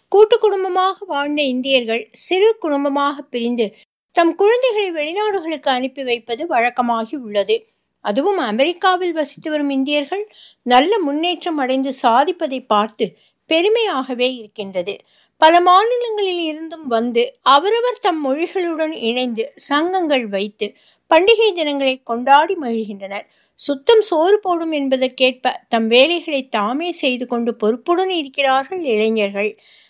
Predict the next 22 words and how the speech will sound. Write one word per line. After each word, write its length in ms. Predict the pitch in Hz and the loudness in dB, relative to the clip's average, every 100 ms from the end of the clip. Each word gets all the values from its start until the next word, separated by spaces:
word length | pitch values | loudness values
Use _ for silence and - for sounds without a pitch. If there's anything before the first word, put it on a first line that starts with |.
| _ | _
மரம் 400 | 233 233 285 440 | 0 2 2 0
ஒரு 220 | 427 370 330 | -2 -2 -2
வரம் 380 | 247 214 247 277 - | 0 0 -2 -6 -6
என 260 | 226 247 240 | -4 -2 -2
எங்கும் 380 | 254 330 440 381 | -2 -2 -4 -4
சுத்தமாக 800 | - 262 - 294 294 311 330 - _ _ _ | -8 -6 -2 -2 -2 -4 -8 -12 _ _ _
சாலைகளை 640 | - 302 349 427 403 339 254 | 2 6 8 6 2 0 -2
அலங்கரிக்கும் 680 | 220 226 277 285 269 233 | -2 -2 -2 -4 -4 -6
மரங்கள் 480 | 202 196 240 269 320 294 | -4 -2 -2 -2 -4 -2
ஒரு 180 | 247 226 | -6 -6
பிரமிப்பே. 640 | 165 165 214 269 269 226 208 - _ - - _ - | -10 -6 0 0 2 2 2 -2 _ -20 -20 _ -6
தொலைதூரம் 600 | 240 254 294 320 381 466 | 0 2 2 2 0 0
வந்தாலும் 520 | 392 330 320 311 330 | -2 -2 -2 -2 -4
இந்தியர்கள் 640 | 285 262 294 330 330 381 381 | -4 -2 0 -2 -2 -6 -6
என்ற 240 | 302 240 214 | -4 -2 -2
உணர்வு 400 | 220 254 262 294 | -2 -2 -2 -2
மறக்க 360 | 226 202 233 254 | -2 -4 -4 -4
முடியாது. 520 | 233 208 196 190 202 - _ _ _ _ | -4 -2 -2 -2 -6 -10 _ _ _ _
ஆறு 300 | - 247 294 294 | 6 8 8 4
மாதங்களே 560 | 285 311 339 359 403 | 0 0 -2 -2 0
அனுமதி 400 | 392 269 302 311 277 | 0 -2 -4 -4 -4
இருந்தும் 460 | 240 269 269 - | -2 -2 -2 -6